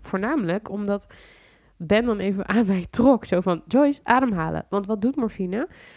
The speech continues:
Dat zorgt ervoor dat alles ontspant, maar dat je dus ook minder vaak gaat ademhalen. Dus er moet, jouw ademhaling moet worden gecontroleerd.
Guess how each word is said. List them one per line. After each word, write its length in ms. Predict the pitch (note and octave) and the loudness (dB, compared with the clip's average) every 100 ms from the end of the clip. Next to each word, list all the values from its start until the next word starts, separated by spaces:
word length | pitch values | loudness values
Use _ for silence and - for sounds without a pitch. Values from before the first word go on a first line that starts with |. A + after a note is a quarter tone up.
| - _ _ | -20 _ _
Dat 220 | - G3+ | -6 -6
zorgt 280 | - B3 A#3+ | 0 0 0
ervoor 260 | A3 - G3 | -4 -2 -2
dat 160 | F3+ | -2
alles 220 | - B3 A3 | -2 -2 -2
ontspant, 420 | G3+ - G#3 A#3 | -8 -4 -4 -2
maar 80 | A3 | -4
dat 120 | G#3+ | -4
je 60 | |
dus 140 | F#3+ F#3+ | -6 -4
ook 180 | G3 F3+ | -4 -4
minder 280 | E3 F#3 G#3 | -6 -4 -4
vaak 200 | F3+ F3 | -4 -6
gaat 140 | F#3 - | -10 -6
ademhalen. 640 | F3 F3 C#3+ C#3+ C3+ - _ _ | -4 -4 -6 -10 -12 -14 _ _
Dus 160 | F3+ | -2
er 60 | G3+ | 0
moet, 220 | G3+ A3 - _ | -2 -4 -12 _
jouw 180 | F#3+ E3+ | -6 -4
ademhaling 580 | F3+ G#3 G3+ F3+ F3 | -2 0 0 -2 -2
moet 240 | E3 D#3+ - | -4 -6 -8
worden 360 | F3 E3+ D#3 D3+ | -6 -4 -4 -6
gecontroleerd. 880 | E3 - E3 D3+ C#3+ C#3+ B2+ - | -10 -4 -4 -2 -6 -6 -8 -14